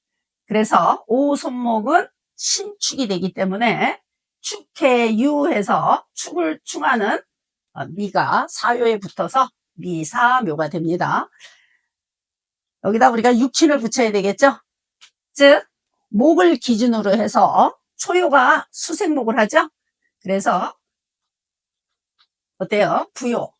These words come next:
형요, 재요, 재요, 소녀, 형요가 붙습니다.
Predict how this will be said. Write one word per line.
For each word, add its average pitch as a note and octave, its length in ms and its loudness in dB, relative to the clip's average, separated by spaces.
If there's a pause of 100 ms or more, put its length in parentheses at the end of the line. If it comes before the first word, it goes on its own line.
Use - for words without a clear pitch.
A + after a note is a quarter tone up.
형요, C4+ 560 -4
재요, G#3+ 460 -4
재요, G3 460 -4
소녀, B3 400 -4
형요가 C4 460 -2
붙습니다. F3+ 760 -2